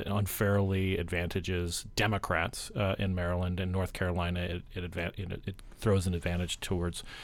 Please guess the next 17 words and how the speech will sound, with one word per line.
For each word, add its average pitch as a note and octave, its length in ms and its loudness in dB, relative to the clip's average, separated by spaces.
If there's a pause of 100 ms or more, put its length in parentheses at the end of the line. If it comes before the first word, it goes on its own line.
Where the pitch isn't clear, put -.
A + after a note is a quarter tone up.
(340)
Republicans. F2+ 840 2 (100)
Um, G2 400 2 (140)
and A#2+ 300 6
the A#2+ 100 6
Supreme D3+ 400 6
Court D3 280 6
will, A#2 180 6
will A#2+ 240 4
probably B2+ 440 8
get A2+ 140 6
a G#2 40 6
ruling G#2 720 6
sometime G2+ 680 4
in F2 340 0
June F2+ 560 6 (400)
for - 160 0
that. D#2+ 480 -2